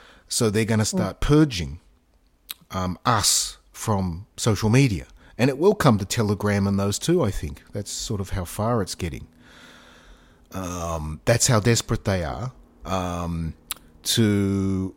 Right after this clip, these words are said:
Speaker 1: um, shut us up. And, uh, the General at Real News Australia, um, dot com and the General Knowledge Podcast,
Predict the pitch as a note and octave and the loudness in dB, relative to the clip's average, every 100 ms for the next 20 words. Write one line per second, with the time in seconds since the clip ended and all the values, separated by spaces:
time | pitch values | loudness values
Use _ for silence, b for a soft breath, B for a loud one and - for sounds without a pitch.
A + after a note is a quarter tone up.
0 | _ - F#2+ F2 E2 D#2+ _ - - A2+ | _ -6 -4 -2 -4 -6 _ -10 -2 0
1 | G2+ F#2+ - A2 - - B B G2 G2+ | 0 0 0 0 0 -4 B B 0 2
2 | G3+ F2+ - G2 F#2 - B B B G2+ | 0 0 0 0 0 -4 B B B 6
3 | C#3 C#3+ B2 A2 G2+ A2 A#2 A2 A2 F#2+ | 8 10 8 6 2 4 4 6 4 2
4 | - - A#2 A#2 A2+ G#2 B B B B | 0 2 4 6 4 2 B B B B
5 | F#2+ G2 G2 F#2+ F#2+ F#2+ - A2 - - | -4 0 2 2 2 0 0 -2 -2 0
6 | C3+ C#3 D#3+ D#3 A2 A2 G2+ A2+ A#2 A2+ | 4 6 6 2 2 2 2 4 4 4
7 | A2 G#2+ - - - C3+ - C3 B2 A#2 | 4 2 -2 0 0 0 2 6 6 4
8 | - - | 0 -8